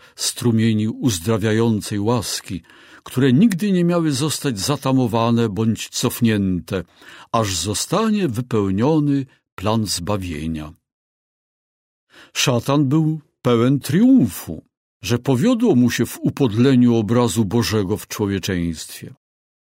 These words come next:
Stąd też Jezus przyszedł, aby przywrócić w człowieku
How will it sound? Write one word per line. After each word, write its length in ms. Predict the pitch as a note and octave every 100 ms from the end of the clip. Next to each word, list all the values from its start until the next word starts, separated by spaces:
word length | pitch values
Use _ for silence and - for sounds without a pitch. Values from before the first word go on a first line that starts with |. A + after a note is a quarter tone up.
| _
Stąd 400 | - - E3+ D3
też 340 | - D3+ - - _ _ _ -
Jezus 540 | A2+ B2 E2+ F2+ -
przyszedł, 880 | - - F3 - D3+ C#3+ - D3 D3+ _ _ _ _ -
aby 240 | G#2 G2+
przywrócić 760 | - A2+ F2+ A#2+ G#2+ F3 A#2+
w 120 | - -
człowieku 720 | - A2+ A#2+ E3 - D#3+ C3+